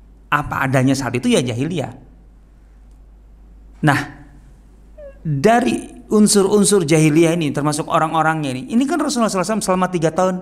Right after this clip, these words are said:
milih-milih satu, dua, tiga. Ini karena faktor efektivitas.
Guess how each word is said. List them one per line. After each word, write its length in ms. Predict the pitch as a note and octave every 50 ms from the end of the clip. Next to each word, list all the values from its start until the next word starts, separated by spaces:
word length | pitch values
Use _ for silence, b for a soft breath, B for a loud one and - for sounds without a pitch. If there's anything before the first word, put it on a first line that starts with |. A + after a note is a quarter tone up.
| B B B B B B B B B
milih-milih 960 | C#3+ C#3+ D3 C#3+ C#3 C#3 C#3+ C#3+ C#3+ C#3+ C#3+ C#3+ C#3 C#3 C#3 C3+ C#3 C#3 -
satu, 760 | - - B2+ A#2+ B2 - C#3 C3+ C3+ C#3 C#3 C#3 C#3+ D3 C#3 C#3+
dua, 800 | - - B2 C3 B2+ C3 C3+ C3+ C3+ C3+ C3+ C3+ C3+ C3+ C3+ C3+ C3+ -
tiga. 720 | - C3+ B2+ A#2+ A#2+ C#3 C3+ C3 C3+ C#3 C#3+ D3 - - - - - - - - - - - _ _ - - - -
Ini 100 | E3 A3+
karena 220 | A3+ G#3 E3+ D3
faktor 260 | - - - - C3+
efektivitas. 880 | - - - C3+ A2+ - B2+ - C3+ - - A#2 - - - - - -